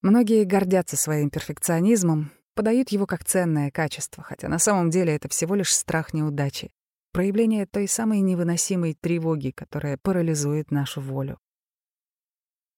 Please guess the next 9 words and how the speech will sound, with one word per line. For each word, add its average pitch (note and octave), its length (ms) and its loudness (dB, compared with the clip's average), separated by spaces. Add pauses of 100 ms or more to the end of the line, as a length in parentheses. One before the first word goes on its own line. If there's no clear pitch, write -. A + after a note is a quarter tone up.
(160)
Что - 360 0
делать? D#3+ 560 0 (1400)
Начнем B3+ 340 4
с - 60 2
того, C#4 200 2
чего A3+ 200 2
делать B3 340 4
не G#3+ 140 6
надо. E3 420 0